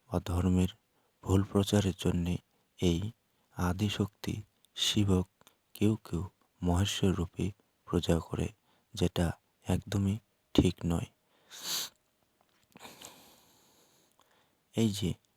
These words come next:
এখন যে তোমরা দেখেছেন মাথার চন্দ্র, গলাত সাপের মালা, বাঘের ছাল পরা, পাশে ত্রিশূল, এটা মহেশ্বর, এটা কিন্তু শিব নয়। এই মহেশ্বরের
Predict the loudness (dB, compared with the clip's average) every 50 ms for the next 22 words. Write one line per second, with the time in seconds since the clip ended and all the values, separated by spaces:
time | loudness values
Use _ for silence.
0 | _ _ -2 -2 -2 -2 -2 -2 -2 -2 0 0 -2 -4 -4 -4 -4 -2 -2 -2
1 | -2 -2 -4 -6 -4 -6 -6 -6 -8 -10 -10 -12 -12 _ _ _ _ _ _ _
2 | _ _ _ _ -4 -2 0 0 0 0 -2 -2 -2 -4 _ -4 -2 0 0 2
3 | 0 -2 -4 -6 -8 -8 -10 _ _ _ _ _ _ _ _ _ _ _ -10 -4
4 | -2 0 2 2 0 0 -2 _ _ _ _ -18 -14 -10 -6 -4 -4 -4 -4 -4
5 | -6 -4 -2 -2 -2 -2 -2 -4 -6 -10 _ _ _ _ _ -10 -8 -4 0 0
6 | 0 0 0 -2 0 0 0 0 -2 -2 -2 -2 -2 -4 -8 _ _ _ _ _
7 | _ _ _ -4 -4 -4 -4 -6 -8 -8 -6 -6 -6 -4 -2 -2 -2 -2 -4 -6
8 | _ _ _ _ _ _ -12 -10 -6 -4 -2 0 0 0 0 -2 -2 -4 -4 -6
9 | -8 -8 -10 -10 _ _ _ _ _ _ _ -6 -2 0 0 0 0 -2 -6 -6
10 | -2 0 2 2 2 2 0 0 -2 -2 -2 -4 -2 -2 -2 -4 -6 -10 _ _
11 | _ _ _ _ _ _ _ _ -2 -2 0 0 0 0 2 0 0 0 0 0
12 | 0 2 2 0 0